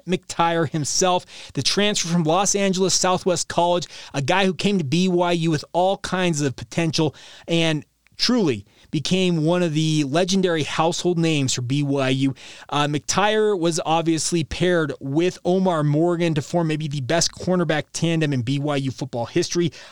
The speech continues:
I don't say that lightly, but anybody who watched that nineteen ninety-six B Y U football program, you'd be hard-pressed to tell me that there was a better cornerback tandem in all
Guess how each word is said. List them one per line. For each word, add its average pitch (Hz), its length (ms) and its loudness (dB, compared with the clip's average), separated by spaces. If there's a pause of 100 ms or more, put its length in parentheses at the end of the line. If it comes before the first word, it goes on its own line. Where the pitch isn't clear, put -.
I 147 120 2
don't 196 160 -2
say 202 160 0
that 170 180 0
lightly, 135 440 0
but 131 200 -2
anybody 214 320 0
who 165 140 0
watched 156 320 0
that 143 140 -2
nineteen 170 500 0
ninety-six 156 540 0
B 143 180 -2
Y 151 160 0
U 135 140 -2
football 156 360 0
program, 156 400 0 (300)
you'd 180 180 0
be 175 120 2
hard-pressed 190 800 0
to 139 60 -4
tell 175 260 0
me 160 120 4
that 139 120 -2
there 151 100 2
was 151 100 2
a 139 60 0
better 151 320 0
cornerback 160 640 -2
tandem 135 340 0 (280)
in 185 260 0 (180)
all 156 460 0